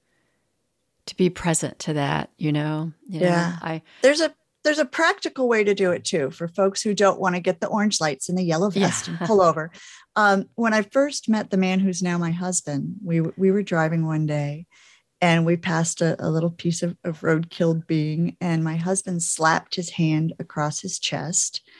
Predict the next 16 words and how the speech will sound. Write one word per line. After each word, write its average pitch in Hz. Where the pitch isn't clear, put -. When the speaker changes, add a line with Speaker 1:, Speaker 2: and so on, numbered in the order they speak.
Speaker 2:
And 180
I -
was 170
like, 170
"Is 175
he 185
okay? 190
Like, -
what 175
just -
happened 208
there?" 151
And, 196
and 214
I 208
said, 196